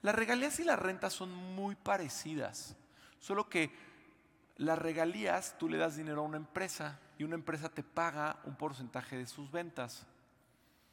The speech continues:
Eh, entonces, si tú le, si yo le doy dinero, si yo agarro dinero y construyo un inmueble y lo, y, y me lo rentan, <laughs> lo que recibo se llama renta.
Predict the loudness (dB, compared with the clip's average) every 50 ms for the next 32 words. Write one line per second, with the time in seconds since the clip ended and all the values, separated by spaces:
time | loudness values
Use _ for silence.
0 | -20 -20 -20 -20 -20 _ _ _ _ _ -4 -2 0 0 0 0 -2 -4 -6 -4
1 | -2 -2 -2 -2 -2 -4 -6 -8 -8 -6 -4 -2 -2 -2 -2 -2 -4 -2 -2 0
2 | 0 0 0 0 0 0 2 4 6 6 6 4 2 -2 -6 -12 -12 -10 -6 -2
3 | 0 0 2 2 2 4 6 6 6 6 6 4 4 4 4 2 0 -2 -4 -4
4 | -2 0 0 0 -2 -2 0 2 2 2 4 2 2 2 2 2 2 4 6 6
5 | 6 6 6 4 2 2 0 -2 -6 -6 -4 -2 -2 -2 -4 -8 -12 -18 -20 -20
6 | -18 -12 -6 -2 0 2 2 4 4 4 4 4 2 2 2 2 -2 -4 -4 -4
7 | -4 -4 -8 -12 -12 -6 -4 -4 0 2 2 2 2 0 0 0 0 4 6 6
8 | 6 8 6 6 6 2 0 0 0 0 0 -2 -4 -6 -6